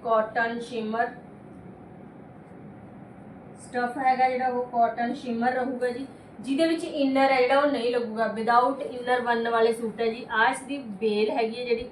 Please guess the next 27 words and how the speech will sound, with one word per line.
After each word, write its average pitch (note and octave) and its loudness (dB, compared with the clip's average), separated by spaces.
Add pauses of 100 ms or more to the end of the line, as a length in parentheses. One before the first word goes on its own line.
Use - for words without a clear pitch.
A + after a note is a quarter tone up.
ਉਹ A3 2
ਵੀ C4 -4
ਥਰੈਡ A#3+ 0
ਦੀ A3+ -2
ਬਣੀ A#3 -2
ਹੋਈ A#3 -2
ਹੈ, C4+ -4 (360)
ਔਰ A#3 0
ਆ A#3 4
ਜਿਹੜੇ C4 -2
ਫਲਾਰ G#3+ 4
ਹੈ G#3 -4 (120)
ਤੇ A3 -10 (200)
ਆਹ A3 2
ਵਾਲਾ A#3 2
ਫਲਾਰ G#3 -2
ਹੈ, G3+ -8 (120)
ਆਹ G#3+ -2
ਫਲਾਰ G3+ 0
ਹੈ, G3 -4
ਜੇ A#3 -2 (380)
ਆਹ G#3+ -2
ਜਿਓਮੈਟਰੀ A3 -8
ਬਾਕਸ, - -4
ਜੇ A3+ -6
ਜਿਓਮੈਟਰੀ A3 -6
ਬਾਕਸ A#3 -6